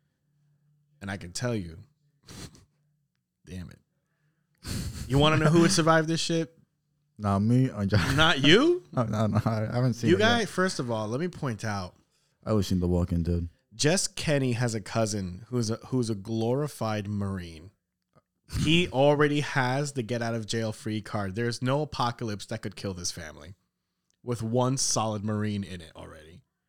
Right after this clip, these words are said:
Speaker 2: Unless, you know, it's another person trying to kill me. <laughs>
Speaker 1: Listen, Meryl, I'm just saying. I, you wanna know what? Like, and, and for those of you that don't know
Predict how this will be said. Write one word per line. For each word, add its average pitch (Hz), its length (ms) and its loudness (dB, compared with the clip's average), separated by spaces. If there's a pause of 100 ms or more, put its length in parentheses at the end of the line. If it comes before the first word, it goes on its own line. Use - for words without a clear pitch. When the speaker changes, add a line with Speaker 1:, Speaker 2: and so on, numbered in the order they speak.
(1300)
Speaker 2:
Unless, 104 340 -2
you 101 80 -4
know, 90 160 0
it's 90 120 -4
another 92 200 -2
person 98 340 -2
trying 101 180 -2
to 98 60 -4
kill 110 220 0
me. 123 160 4
<laughs> - 60 -8
Speaker 1:
Listen, 139 480 0
Meryl, 95 400 -8 (260)
I'm 131 240 -4
just 127 280 -6
saying. 98 420 -8 (920)
I, 143 280 0
you 127 100 -2
wanna 156 200 4
know 165 100 2
what? 165 320 -2
Like, 131 260 -8
and, 131 180 -6
and 123 140 -10 (160)
for 147 160 2
those 143 260 4
of 160 100 0
you 160 80 0
that 135 200 0
don't 131 240 0
know 123 420 -2